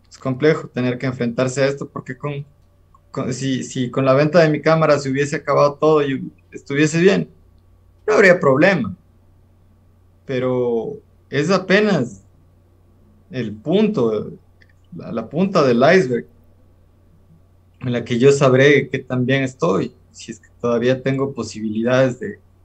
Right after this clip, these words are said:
de seguir viviendo, porque con este sistema de salud que, que no provee las cosas a tiempo, tengo que esperar más, me voy a terminar degradando muchísimo más,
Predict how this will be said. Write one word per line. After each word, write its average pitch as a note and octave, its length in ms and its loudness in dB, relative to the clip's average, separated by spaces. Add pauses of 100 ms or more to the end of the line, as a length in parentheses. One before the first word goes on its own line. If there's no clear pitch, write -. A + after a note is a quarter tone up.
(640)
de A#2 80 -6
seguir A#2 320 2
viviendo, C3+ 520 2
porque A2 420 -6
con A2+ 240 0
este B2+ 640 2 (2500)
sistema C#3 580 0
de C3 40 6
salud C#3 440 4
que, A#2 340 -2
que A#2 80 -6
no A#2+ 200 0
provee C3 440 6
las A#2+ 180 -2
cosas B2+ 420 -10
a - 60 -20
tiempo, C3+ 420 0 (1600)
tengo C3 280 0
que C#3 80 -4
esperar C3+ 340 2
más, C#3+ 300 2
me C#3+ 100 0
voy F3 140 2
a F3+ 120 0
terminar C3 380 0
degradando B2 500 -2
muchísimo A#2+ 640 -8
más, - 420 -4